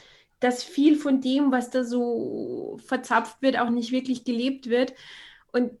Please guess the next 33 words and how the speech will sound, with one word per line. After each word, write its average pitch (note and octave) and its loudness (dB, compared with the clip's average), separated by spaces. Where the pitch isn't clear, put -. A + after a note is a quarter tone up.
dann C#4+ 2
hab F4 4
ich E4 4
aber D4+ 6
auch C#4 -4
gemerkt, C#4+ 4
dass C#4 -2
es C4+ -4
dann C4 4
auch B3+ 4
wieder C4+ 4
diese C4 4
lustigen C4 6
Yogis A3 0
gibt, C4+ -2
wie A#3+ -2
zum B3 0
Beispiel B3 -2
in A#3 0
meiner A#3+ 0
Richtung C4+ 0
bei A#3+ 0
Shivananda. A#3 0
Da A#3 -2
gibt's A#3 -6
ja B3 0
so G#3+ -4
Swamis, A3 -2
das A3+ -10
sind A3+ 0
sowieso, G#3+ -2
äh, - -4
Hindu-Mönche. C4 2